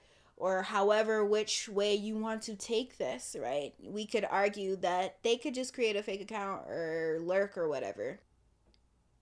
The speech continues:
But that's kind of miserable. That's really sad, actually.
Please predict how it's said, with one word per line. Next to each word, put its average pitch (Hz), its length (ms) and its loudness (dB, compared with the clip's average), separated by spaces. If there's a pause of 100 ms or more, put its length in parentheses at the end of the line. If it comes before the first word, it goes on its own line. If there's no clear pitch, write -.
(440)
But 247 460 0
that's 330 280 -2
kind 294 260 2
of 196 100 -4
miserable. 170 580 -6 (1300)
That's - 480 -4 (160)
really 214 320 2
sad, 165 340 0
actually. 139 560 -8